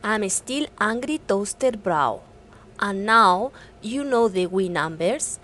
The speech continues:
Let's get into some bigger ones. They aren't too difficult either. Once.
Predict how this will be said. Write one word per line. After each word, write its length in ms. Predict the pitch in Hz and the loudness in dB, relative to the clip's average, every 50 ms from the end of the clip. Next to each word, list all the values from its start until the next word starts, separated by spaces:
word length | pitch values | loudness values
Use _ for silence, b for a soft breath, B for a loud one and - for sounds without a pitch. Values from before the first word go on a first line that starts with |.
| B B B B | B B B B
Let's 360 | - 233 254 302 - - - | 2 2 2 2 2 -2 -6
get 300 | - 247 240 277 285 - | -2 0 -2 -2 0 -2
into 240 | 320 320 302 - 269 | -6 -6 -6 -8 -10
some 480 | 226 - - 247 214 220 240 233 202 - - | -8 -6 2 2 2 2 2 -2 -6 -6 -6
bigger 400 | 226 233 240 233 - 302 302 262 | -6 -6 -4 -4 -2 -2 -2 0
ones. 540 | 202 175 160 151 151 - - - - - - - B B B B B B B - | 0 2 0 0 0 -6 -10 -12 -14 -14 -14 -20 B B B B B B B -2
They 200 | 202 208 202 - - | 2 2 2 4 2
aren't 400 | - 175 185 190 220 262 320 320 | 0 0 2 0 0 -2 -2 -2
too 120 | - 330 269 | -2 -4 -4
difficult 600 | 220 214 254 - - 370 359 - - 226 202 - - - | -4 -6 -8 -2 -2 -2 -2 0 -2 -4 -4 -6 -4 -2
either. 520 | 185 170 170 165 170 170 151 143 143 - - - - - - - - - - - _ _ _ _ _ _ _ _ _ _ _ _ _ _ _ _ _ _ _ _ _ _ _ _ _ _ _ _ - - B B B B B B - - | 0 0 0 -2 -4 -6 -6 -6 -8 -12 -18 -20 -20 -20 -20 -20 -20 -20 -20 -20 _ _ _ _ _ _ _ _ _ _ _ _ _ _ _ _ _ _ _ _ _ _ _ _ _ _ _ _ -20 -20 B B B B B B -6 0
Once. 640 | - 240 233 233 233 - - - 185 160 151 - | 2 2 2 2 0 -6 -6 -4 -4 -4 -6 -6